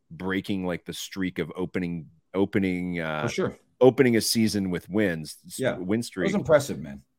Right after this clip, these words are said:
Speaker 1: It was impressive, but yeah, you're right. The Jays broke that. Like, the Jays crushed them two days in a row. So there should,
Speaker 2: The
Speaker 1: there should
Speaker 2: Jays
Speaker 1: be
Speaker 2: played
Speaker 1: something
Speaker 2: really
Speaker 1: for
Speaker 2: well
Speaker 1: the
Speaker 2: on the
Speaker 1: Jays, yeah.
Speaker 2: homestand, and then they put up
Speaker 1: Yeah.
Speaker 2: big, big numbers in some games. And yeah, no, absolutely
Speaker 1: Yeah.
Speaker 2: should be something there. I thought
Speaker 1: Yeah.
Speaker 2: for sure. There,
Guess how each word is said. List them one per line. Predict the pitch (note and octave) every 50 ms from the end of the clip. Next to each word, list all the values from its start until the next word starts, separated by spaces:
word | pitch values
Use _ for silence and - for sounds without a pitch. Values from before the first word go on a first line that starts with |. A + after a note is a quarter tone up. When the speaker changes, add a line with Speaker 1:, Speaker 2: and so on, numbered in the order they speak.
| _ _ _ _ _ _ _ _ _
Speaker 1:
It | G#3 A#3+
was | C#4 A#3+
impressive, | A3 D#3+ - A3+ G#3+ - D3+ G#2+
but | C3 D3+
yeah, | E3+
you're | D3+ B2+ C3+
right. | C3 A#2
The | - D#3+
Jays | A#2+ A#2 D3+ F3 F3+ E3
broke | A2+ F2 A#2+ B2 C#3 B2+
that. | G2+ E2 D#2+
Like, | F#2 F2+
the | G#2+ F#2
Jays | E2 A#2 C3 B2 -
crushed | - - - G2 G2 F#2 -
them | - E2+ D2
two | - - F2+
days | F2 F2 D#2+ E2
in | D#2
a | C#2+
row. | C2+ D2 D2+ C2
So | - - F2+
there | F2 G#2+
should, | - - F#3+ -
Speaker 2:
The | -
Speaker 1:
there | - -
should | C#3+ D3+
Speaker 2:
Jays | F3+ G3 F#3
Speaker 1:
be | E3+
Speaker 2:
played | D#3+ C3+ A#2
Speaker 1:
something | A#2+ A#2+
Speaker 2:
really | C3 C3+ C#3+
Speaker 1:
for | C#3+ C3
Speaker 2:
well | C3 C3
Speaker 1:
the | B2+
Speaker 2:
on | A#2+ A2
the | F#2
Speaker 1:
Jays, | C2+ B1+ G2 G#2 A2 F#2
yeah. | D2 C2 C3 D3+
Speaker 2:
homestand, | F3 E3+ D3 G2+
and | G#2 G2+
then | G#2 G2+
they | G2 G2+
put | G2 - A#2+
up | A2+ F#2 E2+
Speaker 1:
Yeah. | F#2 F2+
Speaker 2:
big, | F#2 G#2 G#2+ G2+
big | G#2 A2 G#2 F2+
numbers | F#2 F#2 F#2 F#2 G2 G2 F#2 F2
in | E2+
some | E2 - F2+ E2+ D2+
games. | E2+ E2+ G2+ B2+ D3 A#2
And | G#2 G#2
yeah, | A2 B2 G2
no, | E2 F2 F2
absolutely | D2 E2+ A2 G#2 - - E2 E2 D#2+ D#2+
Speaker 1:
Yeah. | -
Speaker 2:
should | D2+ - F2+ E2
be | F2+ F2 E2+
something | E2 - - B2+ C3 - - - C#2 C#2
there. | - - - - -
I | G2 G2+
thought | G2 - F2
Speaker 1:
Yeah. | E2+ E2 E2 E2
Speaker 2:
for | D#2+ F#2
sure. | - - G#2+ F2
There, | E2 F2 -